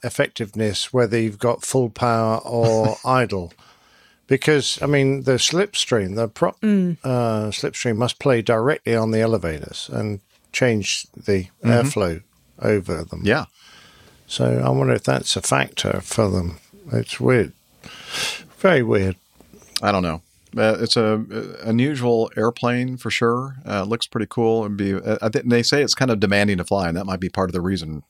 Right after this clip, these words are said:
Speaker 3: Nick. Um,
Speaker 1: Mm.
Speaker 3: but, um, anyway, do yourself a favor. Read this article about this guy who basically, a week after purchasing this airplane for a hundred and ten thousand dollars,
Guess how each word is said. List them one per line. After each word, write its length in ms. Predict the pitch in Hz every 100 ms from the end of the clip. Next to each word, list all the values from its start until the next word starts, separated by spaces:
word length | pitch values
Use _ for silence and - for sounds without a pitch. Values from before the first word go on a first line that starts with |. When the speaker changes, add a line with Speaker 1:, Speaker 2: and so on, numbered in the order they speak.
| _
Speaker 3:
Nick. 240 | 85 85 - - - - - - - - -
Um, 540 | 90 85 82 80 85
Speaker 1:
Mm. 160 | 139 156
Speaker 3:
but, 260 | 107 101 110
um, 380 | 104 98 95 - _ _ _ _ _ - -
anyway, 360 | 147 131 85 85
do 80 | 135
yourself 320 | 185 156 139
a 60 | 117
favor. 460 | - 120 107 90 -
Read 540 | 107 107 131 143 135 -
this 600 | 101 110 104 - - - - _
article 580 | 101 98 92 82 78 85 _ -
about 360 | 90 92 87
this 200 | 92 85
guy 400 | - 87 85 85 - - - - _ -
who 300 | 104 90 85
basically, 880 | 82 101 101 104 98 90 87 87
a 160 | 87 95
week 260 | 95 110 107
after 300 | 98 - 95
purchasing 600 | 104 98 90 - 90 90
this 140 | 85
airplane 360 | 92 90 87 87
for 140 | 90
a 20 | 87
hundred 220 | 87 80
and 100 | 82
ten 160 | 87
thousand 360 | 82 85 82 82
dollars, 460 | 85 85 82 80